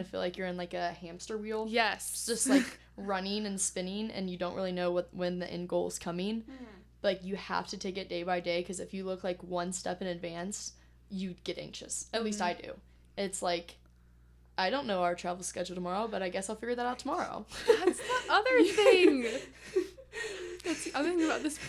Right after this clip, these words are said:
Speaker 1: program.
Speaker 2: <laughs> Yeah. It's just, like, it's hard to know sometimes what to plan for.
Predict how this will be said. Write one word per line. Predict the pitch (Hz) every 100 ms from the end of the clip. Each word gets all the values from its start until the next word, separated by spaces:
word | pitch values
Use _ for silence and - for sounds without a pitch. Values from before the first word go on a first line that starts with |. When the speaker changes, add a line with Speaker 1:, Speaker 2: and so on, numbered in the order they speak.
| 466
Speaker 1:
program. | 254 262 320 320 427
Speaker 2:
<laughs> | 571 523 359 523 -
Yeah. | 370 - 587 554 370
It's | 349 330
just, | 381 392
like, | 359 311
it's | 320
hard | - - 262 302 320 - - - 311 -
to | 294
know | 233 220 247
sometimes | 277 254 277 247
what | 220
to | 214
plan | - 196 202 220
for. | - 269 277